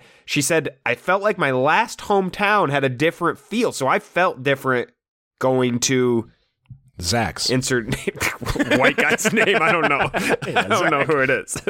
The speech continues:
Speaker 1: <laughs> I felt different going
Speaker 2: true.
Speaker 1: to
Speaker 2: It's a
Speaker 1: Zach's
Speaker 2: better hometown.
Speaker 1: hometown. I felt different. I don't have the same butterflies is what I've got, I got here. So can you go get Zach? I'm gonna break up with him is the,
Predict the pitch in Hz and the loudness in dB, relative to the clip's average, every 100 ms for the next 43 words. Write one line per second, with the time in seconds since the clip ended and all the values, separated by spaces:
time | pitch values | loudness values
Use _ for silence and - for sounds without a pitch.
0 | - - _ - - - - - 139 - | -6 -8 _ -12 -6 -6 -4 -4 -4 -2
1 | 180 - - - - - 151 - 175 190 | -4 -4 -4 -4 -4 -4 -4 -4 -2 0
2 | 190 131 170 - 139 135 - - - - | -2 -2 -2 0 -4 -4 -8 -20 -20 -20
3 | - 240 - - - 160 185 95 - 160 | -10 -4 -4 -4 -2 0 0 -2 -4 -4
4 | 120 147 160 135 165 165 117 113 101 98 | 0 0 2 2 2 0 -2 -2 -4 -6
5 | - _ _ - - - - 110 113 - | -20 _ _ -20 -20 -20 -6 -4 -2 0
6 | 139 135 120 156 175 117 101 147 147 143 | 0 0 -2 -2 0 -2 0 0 0 -2
7 | 147 135 - 160 143 127 185 294 190 147 | -2 -4 -2 0 0 0 0 0 -2 0
8 | 104 90 107 110 117 110 101 - - 107 | -2 -6 -6 -2 0 -2 -2 -6 -6 -4
9 | 107 104 87 95 58 - - - 139 131 | -2 -2 -2 -4 -6 -12 -18 -4 -4 -2
10 | 165 190 233 247 233 175 202 190 190 190 | 0 0 2 0 -2 -2 0 0 0 -2
11 | 151 160 165 160 139 107 92 90 101 113 | 2 0 2 0 0 -2 -4 -6 -6 -6